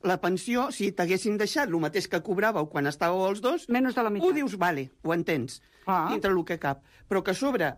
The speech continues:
Speaker 1: et redueixin els teus ingressos perquè t'has quedat viuda,
Speaker 2: Sí,
Speaker 1: home,
Speaker 2: sí.
Speaker 1: per favor. Jo això no ho he entès mai, la veritat.
Speaker 2: No, jo tampoc.
Speaker 1: I em revela, sincerament.
Speaker 2: Jo tampoc.
Speaker 1: Que és quan, d'acord, que et fas gran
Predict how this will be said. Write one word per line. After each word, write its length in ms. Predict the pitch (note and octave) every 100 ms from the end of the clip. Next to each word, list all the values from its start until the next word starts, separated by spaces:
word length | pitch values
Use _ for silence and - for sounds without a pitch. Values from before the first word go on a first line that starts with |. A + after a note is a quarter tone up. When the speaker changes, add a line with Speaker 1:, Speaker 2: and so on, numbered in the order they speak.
| -
Speaker 1:
et 160 | F#3+ F3
redueixin 800 | F#3 F#3+ F#3+ A3 B3 - D3 - - - - - -
els 180 | F3 -
teus 220 | A#3 A3
ingressos 720 | B3 A3+ G#3+ G3+ B3+ G4 - - -
perquè 240 | - E3+ F3+
t'has 160 | F#3+
quedat 300 | - F#3+ F#3
viuda, 440 | E3+ F#3+ E3+ F3 G4 -
Speaker 2:
Sí, 60 | -
Speaker 1:
home, 80 | A3
Speaker 2:
sí. 120 | D#4+ F4
Speaker 1:
per 100 | G3
favor. 400 | - C#3+ D3+ D#3 - -
Jo 180 | G3 A3+
això 240 | G#3 G3 A#3+
no 100 | A#3
ho 60 |
he 40 | G3
entès 220 | F#3+ D#3
mai, 180 | C#3+ B2+
la 120 | C#3
veritat. 300 | C3+ C#3+ D3
Speaker 2:
No, 60 | F#3+
jo 120 | G3
tampoc. 320 | G3 A3 D#3
Speaker 1:
I 60 | D#3
em 100 | D#3
revela, 460 | C#3+ C#3 B2+ D3 F#3+ -
sincerament. 720 | - D3+ - D3 D3 C#3+ F#3
Speaker 2:
Jo 80 | E3
tampoc. 280 | E3 F3+ E3
Speaker 1:
Que 60 | F#3+
és 100 | G3
quan, 260 | A#3+ G3+ - - - -
d'acord, 460 | A3 A3 D4 D#3+ -
que 100 | G3+
et 80 | G3+
fas 260 | D4+ D4
gran 240 | B3+ C#4